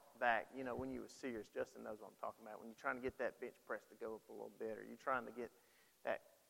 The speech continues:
curl bar to go, you know, put out a few more weights on there. You have that little chart, and you just see it going up and up and up. All of a sudden, you're like,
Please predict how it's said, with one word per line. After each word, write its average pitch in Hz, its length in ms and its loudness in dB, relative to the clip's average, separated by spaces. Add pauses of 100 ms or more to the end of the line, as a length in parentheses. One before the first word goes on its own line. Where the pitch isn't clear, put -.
(180)
curl 139 280 8
bar 123 260 8
to 120 80 2
go, 123 340 4
you 123 120 -4
know, 110 120 -2 (120)
put 143 100 10
out 127 160 10
a 123 220 4
few 139 100 2
more 123 240 4
weights 127 320 -10
on 120 140 -4
there. 113 100 -6
You 135 160 -4
have 131 160 2
that 131 160 2
little 120 260 0
chart, 139 240 8
and 139 80 -6
you 143 60 0
just 127 240 -6
see 143 80 -4
it 131 180 0
going 123 280 2
up 131 260 2
and 104 140 -8
up 123 280 0
and 120 80 -8
up. 127 180 0 (540)
All 131 140 6
of 131 80 4
a 131 60 -2
sudden, 131 280 8
you're 131 120 2
like, 110 180 -2